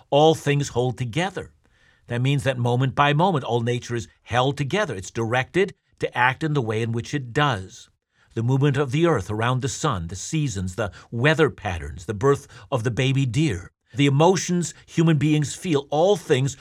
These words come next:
are constantly moved by the hand of God. There's not one thing he doesn't control.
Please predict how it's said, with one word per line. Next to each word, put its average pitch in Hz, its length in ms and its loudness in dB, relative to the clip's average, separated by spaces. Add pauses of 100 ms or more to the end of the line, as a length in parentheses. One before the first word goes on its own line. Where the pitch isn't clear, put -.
(120)
are 127 100 0
constantly 156 600 0
moved 156 640 2 (280)
by 98 180 -4
the 139 80 -2
hand 107 260 -2
of 123 160 -8
God. 151 440 0
There's 113 180 -4
not 120 220 0 (160)
one 139 380 2
thing 170 300 -2
he 147 140 -2
doesn't 123 380 -4
control. 135 560 0